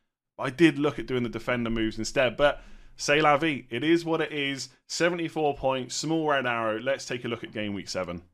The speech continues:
Going into game week seven, I've got zero free transfers, and that's because I've already made my move. On Sunday night, I did Chilwell to Trippier. I knew that Trippier was gonna go up in price.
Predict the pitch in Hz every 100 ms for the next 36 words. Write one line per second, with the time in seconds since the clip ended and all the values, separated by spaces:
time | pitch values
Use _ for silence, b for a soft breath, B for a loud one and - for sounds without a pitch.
0 | _ - 185 190 175 170 170 160 151 123
1 | 147 127 127 123 139 123 127 180 185 147
2 | 120 113 - 143 127 - 135 135 127 107
3 | 107 120 147 160 151 143 131 123 127 143
4 | 147 139 131 131 131 123 117 120 113 123
5 | 113 104 113 120 - 165 170 156 147 139
6 | 117 113 123 117 - 139 127 127 113 113
7 | 107 - 127 - 123 117 123 151 160 160
8 | 151 - 127 117 120 117 127 151 156 147
9 | 147 143 139